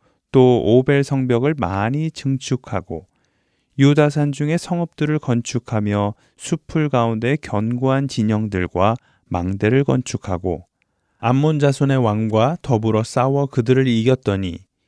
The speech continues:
그 해에 암몬 자손이 은 백 달란트와 밀 만 고루와 보리 만 고루를 바쳤고 제 이 년과 제 삼 년에도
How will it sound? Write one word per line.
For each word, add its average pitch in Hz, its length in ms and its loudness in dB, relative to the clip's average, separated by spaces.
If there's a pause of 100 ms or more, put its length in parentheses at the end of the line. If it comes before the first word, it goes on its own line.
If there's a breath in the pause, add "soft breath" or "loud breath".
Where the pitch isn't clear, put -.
(160)
그 139 200 6
해에 127 480 4
암몬 120 380 0
자손이 123 500 0
은 139 340 0
백 117 220 -6
달란트와 101 720 -4 (280)
밀 117 340 4
만 104 340 -2
고루와 104 580 -2 (240)
보리 107 340 2
만 101 300 -2
고루를 123 420 -2
바쳤고 110 720 -4 (380)
제 113 340 2
이 117 200 0
년과 127 400 0
제 104 200 -4
삼 - 240 -8
년에도 131 600 -2